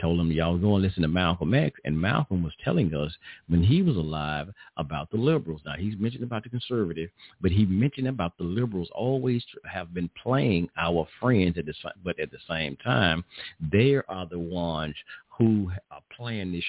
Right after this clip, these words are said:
shrewd game and playing these games against us and keeping us, uh, in a victim mentality. And that's my word. I ain't said Malcolm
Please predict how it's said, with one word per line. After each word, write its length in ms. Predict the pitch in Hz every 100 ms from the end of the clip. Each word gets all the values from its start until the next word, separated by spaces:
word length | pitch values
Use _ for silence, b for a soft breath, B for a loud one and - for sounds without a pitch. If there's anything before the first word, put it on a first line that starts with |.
| -
shrewd 340 | 98 98 90
game 340 | 80 85 87 98
and 140 | 82
playing 320 | - 87 87
these 220 | 85 85 80
games 360 | 85 85 87
against 440 | 90 104 127 123 85
us 160 | 80
and 160 | 87 78 -
keeping 460 | 123 143 104 87 73
us, 240 | 76 80 - B B B _
uh, 260 | 80 78 - -
in 100 | 95
a 100 | 87 80 87
victim 480 | 135 - 85 76 -
mentality. 1000 | 92 85 82 80 90 65 60 62 62 57 65
And 120 | 64
that's 140 | 71 -
my 140 | 82
word. 240 | 76 67 69
I 260 | 71 67 76
ain't 100 | -
said 100 | 76
Malcolm 320 | 85 76